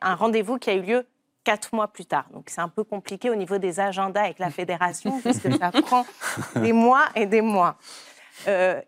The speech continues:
Speaker 1: et après, ils ont été très vexés, euh, de dire qu'on faisait une campagne de stigmatisation à leur encontre. Mais ce qui est fou, c'est de dire qu'il n'y a pas du tout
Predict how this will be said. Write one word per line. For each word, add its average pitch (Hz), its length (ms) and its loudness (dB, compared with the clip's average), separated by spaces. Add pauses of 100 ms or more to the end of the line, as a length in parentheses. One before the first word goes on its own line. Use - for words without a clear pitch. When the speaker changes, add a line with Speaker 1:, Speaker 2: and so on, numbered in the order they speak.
Speaker 1:
et 294 120 4
après, 311 480 4
ils 226 100 -2
ont 202 40 0
été 190 240 -2
très 202 180 -2
vexés, 302 540 -2
euh, 185 160 2
de 185 120 -4
dire 233 300 -4
qu'on 185 160 -6
faisait 175 120 -4
une 220 60 -2
campagne 226 280 0
de 190 80 -2
stigmatisation 185 960 -6
à 214 80 0
leur 170 160 -6
encontre. 330 440 -6
Mais 220 120 0
ce 214 80 -6
qui 247 120 -2
est 233 40 -4
fou, 349 180 -6
c'est 262 120 -4
de 196 60 -8
dire 285 100 0
qu'il - 140 -4
n'y - 20 2
a - 40 0
pas 262 140 2
du 247 200 -4
tout 330 280 -2